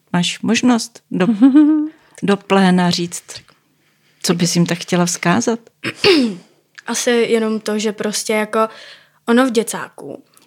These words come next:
Speaker 3: je strašně moc dětí, který fakt nemají vůbec nikoho. Fakt nikoho. A
Speaker 2: Hmm.
Speaker 3: ono je důležitý mít někoho. Fa-, fakt je to důležitý.
Speaker 2: Mhm.
Speaker 3: Někoho mít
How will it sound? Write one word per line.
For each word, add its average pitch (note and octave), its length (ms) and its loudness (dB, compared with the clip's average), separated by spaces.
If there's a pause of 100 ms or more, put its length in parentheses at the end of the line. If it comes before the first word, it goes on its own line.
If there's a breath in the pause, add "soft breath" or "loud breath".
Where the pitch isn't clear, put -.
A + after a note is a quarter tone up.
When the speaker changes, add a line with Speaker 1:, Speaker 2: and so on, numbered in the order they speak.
Speaker 3:
je A#3+ 80 -2
strašně A3+ 440 0
moc C4+ 180 0
dětí, A3 300 -2
který A3 240 -4
fakt A#3 380 -6
nemají A3+ 260 2
vůbec A3+ 360 -4
nikoho. A3+ 420 -4 (120)
Fakt - 460 -2
nikoho. A3+ 520 -2 (200)
A A3 380 2
Speaker 2:
Hmm. F3 120 -6
Speaker 3:
ono A#3 160 0
je A#3+ 100 0
důležitý G#3+ 580 0
mít G3+ 240 -8
někoho. G3 460 -8 (120)
Fa-, A3+ 200 -4 (460)
fakt - 200 -14
je G#3 60 -8
to G3+ 180 -14
důležitý. B3 500 -10
Speaker 2:
Mhm. F#3+ 460 2 (100)
Speaker 3:
Někoho A#3+ 320 0
mít A3+ 340 -2